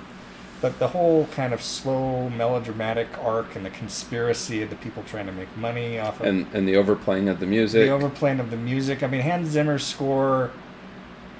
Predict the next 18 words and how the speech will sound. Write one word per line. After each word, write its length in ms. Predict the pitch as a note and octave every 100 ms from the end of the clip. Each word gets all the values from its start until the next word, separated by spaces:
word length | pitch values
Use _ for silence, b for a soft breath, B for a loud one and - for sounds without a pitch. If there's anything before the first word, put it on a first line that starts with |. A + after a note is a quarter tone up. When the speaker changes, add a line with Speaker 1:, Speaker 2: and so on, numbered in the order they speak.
| -
Speaker 1:
is 240 | - D3 C3+
not, 260 | C#3 D3
it's, 220 | D3 C3 D3
it's 140 | B2
a 20 |
very 240 | A#2+ B2+ D#3
early 240 | D#3 D#3
nineties 300 | C#3+ C3+ D3 D3
score. 520 | - C3+ B2 B2 A#2+ - - - - -
The 80 | B2
last 880 | A#2+ B2 C3+ E3 F3 D#3+ - - - - - -
five 260 | C3 D3+
minutes 300 | D3+ D3+ C#3+ E3
or 40 |
so 260 | - E3+ E3+
of 100 | E3+
the 60 | D#3+
film, 460 | F#3+ F3+ G3 A3